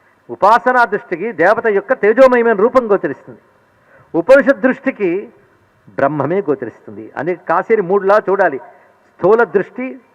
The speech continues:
సగుణ దృష్టి, నిర్గుణ దృష్టి అని మూడు దృష్-, దృక్కోణాలతో పరిశీలించవలసిన అంశం కాశీ గురించి. అలాంటి మూడు దృక్కోణాలతో చూడగలిగిన సమగ్ర దృష్టి ఎవరికి ఉంటుందో వారు గురువు అవుతారు.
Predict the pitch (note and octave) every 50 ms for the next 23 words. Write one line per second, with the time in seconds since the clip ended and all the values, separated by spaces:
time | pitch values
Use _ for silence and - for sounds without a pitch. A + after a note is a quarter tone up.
0 | _ _ - F3 F3 A3 B3 B3+ B3 E3 - G3 F3 - - B3+ B3+ G#3+ A3 G3+
1 | F3 - C#4+ C4+ C4+ F3 - F#3 - - - A3+ B3 B3 G3+ F#3 G3+ G3 D#3 G3
2 | E3+ - - _ _ E3 D#3 G#3+ - _ C4 C4 B3+ A#3+ A3+ A3 - B3 - -
3 | F#3 F#3 E3+ G3+ F#3+ F#3 E3+ F#3 F3 E3+ - F#3+ - - _ _ _ D3 F3 F3
4 | - F#3 D#3+ - D#3+ D#3+ D#3+ - E3+ D3 D3+ C#3+ B2+ - _ _ _ _ _ _
5 | _ _ _ _ _ _ _ _ _ _ _ _ _ _ - C3+ E3+ G#3+ A#3 A#3+
6 | G#3+ B3 G#3 G3+ A3+ A#3+ A#3 F#3 A3+ A3+ - A3+ B3 B3 A#3+ A#3+ A#3 A#3 A3+ A#3+
7 | A3+ A3+ A3+ A#3 A3+ A3+ G#3+ A3+ A3 G#3+ A3 G#3 - F#3+ G#3+ A#3 F#3+ G3+ A#3 G#3+
8 | G3+ F#3+ - - A3+ G3+ G3 A3 G#3 - G#3 G3 - G#3 G#3 G3+ F#3 D#3+ D#3 D3+
9 | - - - - - B2+ B2+ C#3+ F3+ G#3 G#3 D#3+ D3+ G3 A3+ A3+ A3+ G#3+ G3+ -
10 | G3+ F#3 E3 D3+ C3+